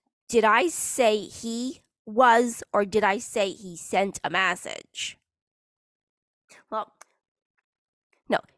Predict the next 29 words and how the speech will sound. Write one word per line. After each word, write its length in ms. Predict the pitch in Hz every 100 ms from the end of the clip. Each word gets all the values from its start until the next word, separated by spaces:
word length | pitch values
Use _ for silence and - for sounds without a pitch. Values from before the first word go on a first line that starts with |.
| _
you 360 | 196 233 311 403
said. 460 | - 170 64 67 - - - - - - _ _ _ _ -
Yes. 420 | - - - - _ _ _ -
I, 80 | - -
I 80 |
don't 160 | 277 277
care 140 | 277
who 260 | - 302 415
the 100 | 277
fuck 400 | - 220 - -
said 300 | - 180 151
the 80 | 160
shit, 400 | - - - - _ _ _ _ 190
okay? 380 | 180 160 151 - - _
Him 400 | - 226 247 320 -
or 140 | 262 254
you. 440 | 247 254 156 - - - _
But 180 | - 208 - _ _ _ _ _
he 160 | - 277
wasn't 340 | 262 302 330
in, 120 | 277 240 - _
do 100 | 247
you 120 | 240
really 360 | 214 277 311 427
think 340 | - 302 285
in 200 | 262 233
week 360 | 214 240 - 180
one 420 | 190 185 196 - _ _ _ _ _ _
he's 300 | - 202